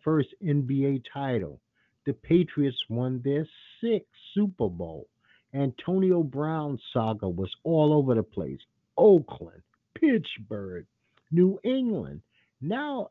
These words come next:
up until yesterday, New Orleans. Kawhi Leonard and Paul George were now, they're both now Clippers.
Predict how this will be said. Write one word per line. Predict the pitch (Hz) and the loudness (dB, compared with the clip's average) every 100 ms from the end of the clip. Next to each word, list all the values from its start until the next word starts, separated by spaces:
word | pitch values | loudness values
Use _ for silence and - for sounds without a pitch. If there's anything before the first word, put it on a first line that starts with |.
| - | -8
up | 165 - _ - | -6 -6 _ -2
until | 175 - 170 | -2 0 -2
yesterday, | 165 214 220 160 151 165 165 _ - | 0 0 -2 -4 0 0 0 _ 0
New | 147 180 185 | 4 6 6
Orleans. | 185 190 196 175 98 80 _ _ _ _ _ _ - | 4 4 2 0 -2 -8 _ _ _ _ _ _ -10
Kawhi | 160 160 196 208 214 | -8 -4 -4 -4 -4
Leonard | 185 214 208 104 | -4 -4 -6 -8
and | 113 | -12
Paul | - 202 196 156 110 | -4 0 0 -2 -4
George | 156 226 190 120 - _ _ - | -4 -2 -2 -6 -10 _ _ -2
were | 127 127 _ _ _ | -2 -2 _ _ _
now, | 123 156 170 170 - 107 | 0 2 4 0 -6 -6
they're | 151 156 | 2 2
both | 135 185 175 | 4 2 0
now | 147 151 160 - | -4 -6 -8 -6
Clippers. | 214 190 85 | -8 -6 -8